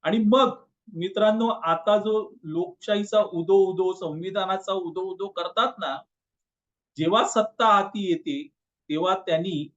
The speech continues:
त्या संविधानाचा, त्या लोकशाहीचा कसा गैरवापर केला, हेही बघणं गरजेचं असतं.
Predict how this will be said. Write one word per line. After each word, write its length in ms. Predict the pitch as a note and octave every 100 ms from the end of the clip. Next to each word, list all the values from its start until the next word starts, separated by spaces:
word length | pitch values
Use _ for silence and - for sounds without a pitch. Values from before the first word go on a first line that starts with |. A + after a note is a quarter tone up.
| _
त्या 240 | D3+ F#3 A3+
संविधानाचा, 920 | F3+ D#3+ E3 F3 E3 D#3+ C#3+ - - - _ _ _ _ _ _ _ _ _
त्या 160 | F3 A3
लोकशाहीचा 800 | G#3 G3 G3+ - A3+ A3+ A#3
कसा 420 | A3 - F#3+ B3 C4+
गैरवापर 560 | B3+ B3+ A#3+ A3+ G#3+
केला, 280 | G3 E3+ C3 G#2+ - _ _ _ _ _ -
हेही 240 | C3+ D#3+ A3
बघणं 420 | G3 F#3 F3+ E3
गरजेचं 460 | C#3+ C3 C3 B2+
असतं. 200 | G2+ -